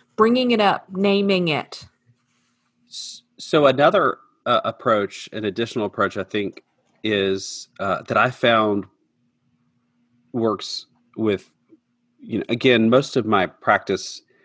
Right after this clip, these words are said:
Speaker 2: has been with, with young adults, but I think that there's a lot of tran-,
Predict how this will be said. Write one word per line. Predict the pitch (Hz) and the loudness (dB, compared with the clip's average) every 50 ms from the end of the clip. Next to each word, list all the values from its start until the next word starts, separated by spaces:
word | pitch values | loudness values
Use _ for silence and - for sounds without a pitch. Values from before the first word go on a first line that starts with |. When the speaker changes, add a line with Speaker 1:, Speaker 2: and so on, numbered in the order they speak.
| _ _ _ _ _ _ - | _ _ _ _ _ _ -10
Speaker 2:
has | 98 92 | -10 -6
been | - 101 92 87 | -4 -4 -4 -2
with, | 85 85 87 - - _ - | -2 -4 -6 -6 -10 _ -8
with | 92 92 - - | -8 -8 -4 -4
young | 95 90 90 | -4 -4 -4
adults, | 87 82 85 90 87 - | -4 -4 -4 -4 -4 -4
but | - 85 | -4 -6
I | 85 | -4
think | - - 104 95 | -4 -4 -6 -6
that | 95 | -6
there's | 80 90 87 - | -8 -8 -8 -6
a | 87 | -6
lot | 82 85 87 82 | -4 -2 -2 -2
of | 80 | -4
tran-, | - - 90 85 82 85 80 | -6 -8 -8 -8 -8 -8 -12